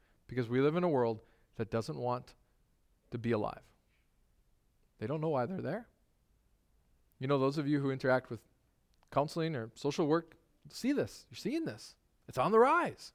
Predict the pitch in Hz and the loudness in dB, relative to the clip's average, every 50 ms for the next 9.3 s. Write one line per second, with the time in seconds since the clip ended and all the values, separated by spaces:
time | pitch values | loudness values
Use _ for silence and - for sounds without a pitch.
0 | _ _ - - - - - - 240 240 202 123 104 - - - - - - - | _ _ -20 -18 -14 -8 -4 -2 -2 0 0 -2 -4 -6 -10 -12 -10 -12 -6 -2
1 | - 156 214 262 196 117 - - - - - - - 214 254 254 - - 127 110 | 2 4 4 4 2 0 -4 -12 -20 -20 -6 2 4 6 6 6 4 0 -2 -2
2 | 101 - - - - - _ - 147 185 214 175 131 120 - 123 143 143 120 117 | -4 -6 -12 -20 -20 -12 _ 6 8 8 8 8 6 2 0 0 0 0 2 4
3 | 127 127 135 160 180 165 147 143 135 117 110 110 110 117 123 123 123 123 120 113 | 4 4 4 4 2 2 0 2 2 2 2 0 0 2 2 2 2 2 0 -2
4 | 113 113 113 - - _ _ _ _ _ _ - - 147 160 160 151 127 - 131 | -6 -10 -12 -16 -20 _ _ _ _ _ _ 0 4 4 6 6 4 2 2 0
5 | 113 107 - - - _ _ _ _ _ _ _ - 117 113 110 101 101 110 113 | 0 0 -2 -8 -20 _ _ _ _ _ _ _ -4 -2 0 0 0 -2 -6 -8
6 | - - - 95 92 90 90 _ _ _ _ _ _ _ _ _ _ _ _ _ | -8 -10 -10 -8 -8 -8 -10 _ _ _ _ _ _ _ _ _ _ _ _ _
7 | _ _ _ _ _ _ _ _ _ _ _ - 110 117 120 117 98 - - - | _ _ _ _ _ _ _ _ _ _ _ -6 -2 -2 -2 -2 -2 -6 -10 -4
8 | - 127 135 147 151 - - - _ _ _ _ - - 113 110 101 92 92 95 | -2 0 0 0 -2 -6 -14 -20 _ _ _ _ -4 -2 -2 -2 -2 -6 -6 -4
9 | 104 123 151 - - 170 165 | -4 -2 -2 -2 -4 -6 -8